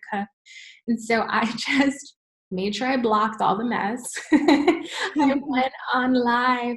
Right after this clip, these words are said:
Speaker 1: on my stories and I just put on a filter and
Speaker 2: Yeah.
Speaker 1: I used that for the day. And the engagement on that was amazing because I, my energy was there for it and people
Speaker 2: Totally.
Speaker 1: responded so much to it. Nobody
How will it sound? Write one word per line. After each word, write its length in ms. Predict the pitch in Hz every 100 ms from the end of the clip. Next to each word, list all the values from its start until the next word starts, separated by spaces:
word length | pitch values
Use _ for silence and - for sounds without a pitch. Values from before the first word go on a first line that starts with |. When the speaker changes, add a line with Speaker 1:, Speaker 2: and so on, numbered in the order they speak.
| - -
Speaker 1:
on 160 | 233
my 180 | 226 226
stories 720 | 214 - 403 403 330 294 269 - _
and 720 | 233 240 240 240 240 240 247 247 -
I 80 | 247
just 220 | 254 -
put 140 | 262
on 160 | 254 254
a 80 | 247
filter 640 | 262 262 254 220 208 214 _ _ _ _ -
and 160 | 214 196
Speaker 2:
Yeah. 160 | 208 - _ _ _ _ _
Speaker 1:
I 100 | 214
used 280 | 226 247 233
that 240 | 214 -
for 120 | - 254
the 120 | 233
day. 360 | 220 240 220
And 200 | - 220
the 120 | 214 220
engagement 540 | 220 202 240 269 277
on 140 | 247 226
that 200 | 208 -
was 240 | 202 202
amazing 600 | 214 359 440 285 226 220
because 580 | 220 220 220 226 226 214 _ _ _ _ _ _ _ _ -
I, 200 | 220 -
my 180 | 226 196
energy 480 | 202 269 311 262 208
was 180 | 190 180
there 220 | 160 175 -
for 180 | -
it 200 | - - -
and 100 | 220
people 300 | 220 247 220
Speaker 2:
Totally. 300 | 208 190 160
Speaker 1:
responded 520 | 151 208 214 226 214
so 200 | - 220
much 360 | 208 190 - -
to 100 | 226
it. 80 | -
Nobody 340 | 208 214 214